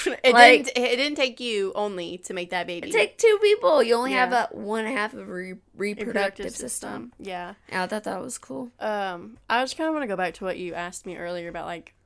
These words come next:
Speaker 1: if I was given, if I was given a different sex talk, would I
Speaker 2: Yeah,
Speaker 1: have
Speaker 2: more
Speaker 1: waited?
Speaker 2: information.
Speaker 1: So, I think, pr-, like, I mean, obviously I don't know, but, um, I also feel like, obviously what I'm about to say is not me condoning sex before marriage, because I highly feel that you should wait.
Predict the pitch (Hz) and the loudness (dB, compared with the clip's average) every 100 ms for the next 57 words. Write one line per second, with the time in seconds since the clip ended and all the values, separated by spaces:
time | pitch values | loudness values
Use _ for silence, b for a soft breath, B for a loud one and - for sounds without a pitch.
0 | _ _ - 196 190 175 180 180 - - | _ _ -12 -10 -8 -8 -8 -12 -14 -16
1 | _ 202 180 180 170 160 _ _ _ 196 | _ -10 -8 -10 -12 -16 _ _ _ -16
2 | 196 180 170 170 190 180 165 175 175 170 | -10 -10 -10 -12 -12 -12 -12 -12 -14 -14
3 | - 170 - 190 185 180 190 240 226 214 | -12 -12 -10 -8 -8 -8 -2 0 0 0
4 | 190 175 185 202 190 220 240 190 240 254 | -2 -2 -4 -6 -6 -10 -12 -12 -6 2
5 | 233 220 208 - _ _ _ - 214 285 | 2 2 0 -6 _ _ _ -2 -2 -4
6 | 277 - _ _ _ - - - - _ | -8 -12 _ _ _ -20 -20 -20 -20 _
7 | _ _ - 233 214 196 196 190 196 180 | _ _ 2 2 2 2 0 -2 -2 -2
8 | 180 180 190 190 175 170 190 180 180 - | -4 -4 -2 0 0 -2 0 0 0 -6
9 | _ 208 196 175 170 - - 214 214 240 | _ -2 0 -4 -8 -10 -2 -2 0 -2
10 | - 233 220 190 - b b b _ _ | 0 0 0 -2 -6 b b b _ _
11 | _ - 214 208 202 180 185 180 175 - | _ 2 2 2 -4 -6 -4 -4 -6 -4
12 | 185 175 190 190 190 185 180 196 175 175 | -4 -6 -6 0 0 -2 -8 -10 -8 -8
13 | 175 - 175 - 180 180 175 170 185 196 | -8 -10 -10 -12 -10 -10 -8 -8 -8 -8
14 | 185 190 180 180 175 175 - 214 196 185 | -8 -8 -8 -6 -6 -8 -2 0 0 -2
15 | - 185 180 170 175 - 165 220 180 247 | -6 -8 -8 -10 -12 -14 -14 -8 -4 -4
16 | 330 | -6